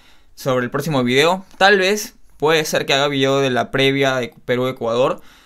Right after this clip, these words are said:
si me da el tiempo, ¿no? Hoy día.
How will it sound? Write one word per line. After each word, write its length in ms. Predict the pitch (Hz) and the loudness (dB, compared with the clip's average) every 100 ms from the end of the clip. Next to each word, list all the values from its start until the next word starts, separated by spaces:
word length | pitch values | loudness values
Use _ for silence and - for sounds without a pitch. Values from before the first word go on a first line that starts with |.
| - - - _ - _ | -20 -20 -20 _ -20 _
si 300 | - 135 127 | -8 -2 0
me 160 | 127 120 | 0 0
da 400 | 127 127 127 127 | 2 2 2 0
el 180 | 120 101 | -2 -2
tiempo, 380 | 151 180 151 131 | -2 0 -2 -2
¿no? 160 | 135 | -2
Hoy 140 | 139 131 | -2 -4
día. 340 | 131 156 254 | -2 -2 -4